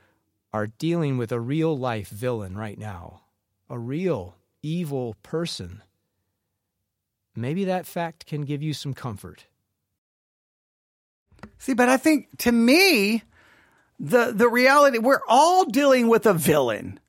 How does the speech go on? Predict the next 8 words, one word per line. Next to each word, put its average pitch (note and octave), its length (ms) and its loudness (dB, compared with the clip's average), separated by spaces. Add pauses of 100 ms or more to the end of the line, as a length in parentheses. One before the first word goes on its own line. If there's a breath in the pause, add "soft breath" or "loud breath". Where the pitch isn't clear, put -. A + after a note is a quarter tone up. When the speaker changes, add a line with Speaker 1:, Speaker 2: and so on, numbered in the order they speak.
(560)
Speaker 2:
We're A#3+ 300 4
all D#4+ 420 8
dealing C#4 460 6
with B3 180 6
a B3+ 140 4
truly C#4 480 2
evil C4 480 4
person. C#4 720 2